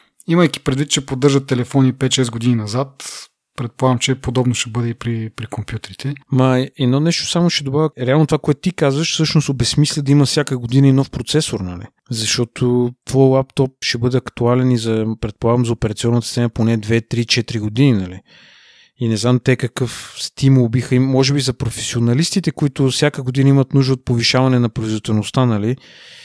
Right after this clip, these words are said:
Speaker 2: Може би има логика.
Speaker 1: Ами те казаха нещо много интересно на W W D C, че тая трансформация и това цялото нещо, те не го правят само заради, а, по-голямата производителност или за по-голямото енергоспестяване, но те искат и да вкарат някакви допълнителни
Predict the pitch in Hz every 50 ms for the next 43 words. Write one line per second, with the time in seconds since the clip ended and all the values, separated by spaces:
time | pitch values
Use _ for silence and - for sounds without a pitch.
0 | - - - _ _ _ _ - 139 135 131 127 127 147 156 170 165 160 151 143
1 | 127 113 110 - - - 117 113 131 151 - _ _ - - 147 120 117 - -
2 | - 190 - - 214 220 214 - - - 190 - - 170 165 170 175 160 - 151
3 | 156 151 - - 151 139 123 135 139 135 139 135 131 131 131 135 123 107 113 110
4 | - - 165 160 - - - 147 139 135 135 135 135 131 135 - - - 139 143
5 | 143 - 156 156 143 - - 135 123 120 123 123 131 139 139 - - - 147 139
6 | 139 139 135 135 131 127 127 120 117 - _ _ - - 131 117 - - - 135
7 | 135 - 143 143 143 - 131 127 147 139 - - - 135 135 143 131 131 139 135
8 | - 147 143 139 135 135 - - 143 139 139 139 131 120 135 127 127 120 113 127
9 | 131 131 135 131 131 - - - - - - - - - - 127 120 117 - -
10 | 135 123 120 131 131 127 123 135 - - 117 110 110 131 143 - 190 180 175 175
11 | 175 175 160 - - - 135 127 131 127 127 120 127 123 - 139 127 127 127 131
12 | 131 131 - 131 123 123 120 117 117 - - - 120 117 - - 123 117 113 120
13 | 135 160 175 180 165 151 139 - - 147 147 151 151 151 151 143 - - 165 156
14 | - 151 139 131 139 131 123 - - - 139 135 147 139 - 139 139 139 139 -
15 | 139 127 120 - - 123 123 131 135 135 147 143 139 135 135 135 135 139 135 135